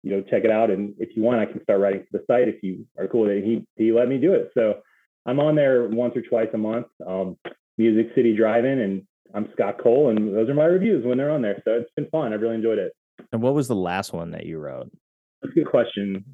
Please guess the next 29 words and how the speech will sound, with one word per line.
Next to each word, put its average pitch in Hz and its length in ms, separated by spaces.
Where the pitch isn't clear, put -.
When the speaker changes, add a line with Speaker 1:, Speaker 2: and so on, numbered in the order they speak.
Speaker 1:
'cause 107 200
last 113 280
month 104 180
was 104 120
busy. 98 400
Uh, 110 380
it 117 100
was 123 140
maybe 151 240
Knock 127 260
at - 80
the 120 80
Cabin, 113 640
or, 131 360
yeah, 131 200
I 117 60
think 170 180
it - 20
was 127 140
Knock 113 200
at 98 100
the 92 60
Cabin 85 380
was 80 100
the 87 60
last - 200
one 87 100
I - 120
wrote. - 240